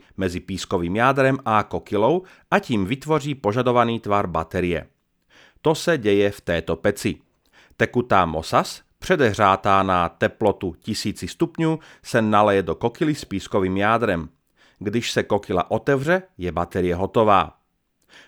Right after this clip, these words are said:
Po schlazení se odstraní zbylý křemičitý písek a každý jiný zbývající materiál je po vylití odříznut. V této chvíli se musí baterie dvacet čtyři hodin vytvrdit.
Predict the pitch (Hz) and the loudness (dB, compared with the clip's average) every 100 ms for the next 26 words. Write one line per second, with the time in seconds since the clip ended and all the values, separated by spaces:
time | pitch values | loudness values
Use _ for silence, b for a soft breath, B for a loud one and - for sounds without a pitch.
0 | b 104 - - 165 220 139 113 120 135 | b -2 0 -2 2 2 2 2 0 -2
1 | - - 107 - 117 110 107 95 90 85 | -4 -6 -6 -2 0 2 0 -2 -4 -4
2 | 98 101 90 - 95 92 - 90 - 156 | -2 -2 -6 -6 -4 -4 -8 -10 -6 -6
3 | 160 175 - 107 - 107 95 90 90 143 | -2 -2 0 -2 0 -2 -2 -6 -2 -2
4 | 143 120 117 107 95 90 80 71 - 110 | -2 -2 0 2 2 0 -8 -10 -4 0
5 | 127 143 160 B B B 104 170 180 147 | 2 2 0 B B B -4 -2 2 0
6 | 104 107 107 - 95 98 95 110 98 92 | 2 -2 -2 -4 -2 -2 -4 -4 -4 -6
7 | - _ _ _ b b - 175 185 87 | -8 _ _ _ b b -2 0 0 -4
8 | - 90 95 151 - 151 117 110 117 85 | -4 -2 -2 -2 0 0 -2 -2 -4 -2
9 | 82 - 101 98 95 b - 92 90 - | -4 -2 0 0 -2 b -8 -4 -2 -4
10 | 156 - 135 117 101 101 92 - 80 85 | -6 -4 -4 -2 -2 -2 -6 -12 -10 -6
11 | 90 87 87 - | -6 -4 -6 -8